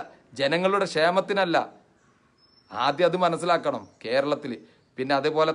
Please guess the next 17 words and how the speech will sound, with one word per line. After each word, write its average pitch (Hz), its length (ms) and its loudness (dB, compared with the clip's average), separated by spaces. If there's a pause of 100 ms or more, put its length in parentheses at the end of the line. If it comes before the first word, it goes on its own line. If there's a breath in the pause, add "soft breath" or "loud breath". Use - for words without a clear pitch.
തന്നെയാണ് 147 340 2 (240)
ഏറ്റവും 151 380 -2
എടുത്തു 147 280 -4
പറയപ്പെടേണ്ടത് 143 800 2 (480 soft breath)
പുതുപ്പാടി, 151 440 0 (100)
കോഴിക്കോട് 160 540 0
ജില്ലയിലെ 147 420 0 (360 loud breath)
പു-, 143 220 -6
തിരുവമ്പാടി 165 640 2
മണ്ഡലത്തിലെ 147 560 -2 (380 soft breath)
പുതുപ്പാടി 160 520 4 (120)
പഞ്ചായത്ത് 151 540 2 (280)
ഒമ്പതാം 165 500 2
വാർഡ് 120 260 4 (760)
ഒരു 143 120 0 (180)
ഉപതെരഞ്ഞെടുപ്പിലേക്ക് 160 1080 4
വന്നിട്ടുണ്ട്. 123 420 -6